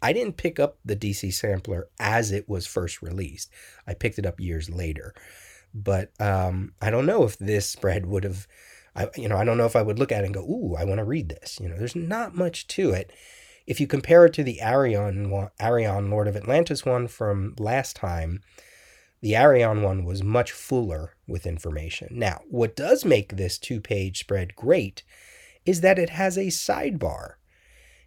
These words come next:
And that sidebar, sidebar is for Captain Carrot and his amazing zoo crew. And it says, "Also on sale, the final issue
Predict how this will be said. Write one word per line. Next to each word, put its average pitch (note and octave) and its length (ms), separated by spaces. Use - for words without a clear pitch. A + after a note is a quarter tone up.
And G#2 320
that C3 160
sidebar, C3 640
sidebar B2+ 840
is A2 220
for A2 460
Captain D#3 440
Carrot G2+ 520
and A#2 160
his F#2+ 400
amazing A2+ 720
zoo C4 180
crew. D#2 240
And F2 160
it - 140
says, B2 480
"Also F#3 480
on D3+ 240
sale, B2 520
the A#2+ 280
final G#3 680
issue G#2 520